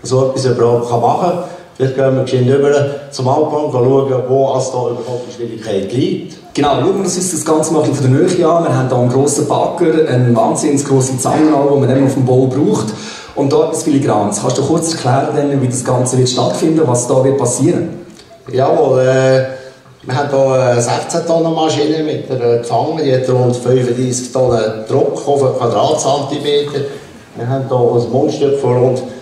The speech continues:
Speaker 1: fünfunddreißig Gramm schwer ist. Und er wird probieren,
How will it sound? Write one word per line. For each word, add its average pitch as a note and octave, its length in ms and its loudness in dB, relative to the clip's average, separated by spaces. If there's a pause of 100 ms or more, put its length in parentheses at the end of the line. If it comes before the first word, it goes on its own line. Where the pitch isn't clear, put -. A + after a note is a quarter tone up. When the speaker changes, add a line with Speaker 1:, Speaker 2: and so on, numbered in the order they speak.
(140)
Speaker 1:
fünfunddreißig A#2+ 680 0
Gramm - 240 0
schwer C#3+ 480 0
ist. - 200 -2 (680)
Und A#2 180 0
er C3+ 260 2
wird C3 220 0
probieren, D#3 600 2